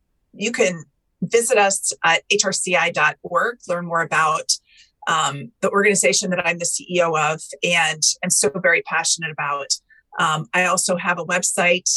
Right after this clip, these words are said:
amy dufresne, uh, dot com, and that, you know, if you wanna, uh, connect with me there, um, my LinkedIn is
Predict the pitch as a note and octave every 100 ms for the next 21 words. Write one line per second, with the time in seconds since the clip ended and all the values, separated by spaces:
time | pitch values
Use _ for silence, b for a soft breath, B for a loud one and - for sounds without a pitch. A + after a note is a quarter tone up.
0 | - F#3 F3 E3+ - F3 E3+ E3 E3 D3+
1 | _ D#3+ D#3 G#3 D#3+ D3 - F3 E3+ D#3+
2 | F3+ - - B B - - F3+ E3+ D#3+
3 | D#3 - - - - G3 D#3+ _ _ E3+
4 | - - _ - - F#3+ F3+ E3+ E3 -
5 | _ _ - D3+ C#3 - A3+ G3+ G3+ G#3+
6 | G3+ G3+ F#3 F#3 F#3 F3+ F#3 _ - E3
7 | - E3+ F3+ F3+ F3+ F3 G#3 F#3+ D#3+ -